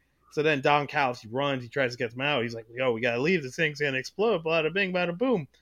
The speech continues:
Then out of nowhere, Eddie Kingston runs out, and he's like, "Holy shit, I don't want my boy,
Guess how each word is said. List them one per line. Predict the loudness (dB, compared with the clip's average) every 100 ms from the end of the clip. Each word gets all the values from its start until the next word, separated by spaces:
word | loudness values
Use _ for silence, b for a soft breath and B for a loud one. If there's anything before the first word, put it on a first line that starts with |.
| _ _ _
Then | 4
out | 6 6
of |
nowhere, | 6 6 6
Eddie | 6 4
Kingston | 4 -2 0 0 0
runs | 2 2 2 0
out, | 2 2 2
and | -2 -6
he's | -6 -2
like, | -4
"Holy | -2 0 4 4 4
shit, | 2 4 4
I | 4 4
don't | 2
want | 0 -2
my | 0 0
boy, | 2 2 6 8 8 6